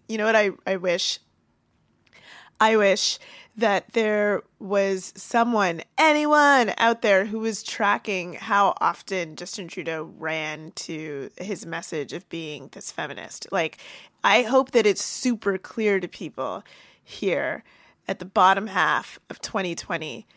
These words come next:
that from the very beginning, Justin Trudeau only ever used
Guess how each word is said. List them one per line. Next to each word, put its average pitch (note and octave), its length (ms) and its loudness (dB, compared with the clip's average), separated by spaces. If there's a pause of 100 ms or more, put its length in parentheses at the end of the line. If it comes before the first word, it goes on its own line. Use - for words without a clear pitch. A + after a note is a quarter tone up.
(340)
that F3+ 300 2
from G#3+ 240 -2
the G#3 100 2
very A3+ 460 4
beginning, F3 680 -6 (400)
Justin G#3+ 360 0
Trudeau E3 560 0 (100)
only B3 380 4
ever G3+ 240 4
used F3+ 920 -2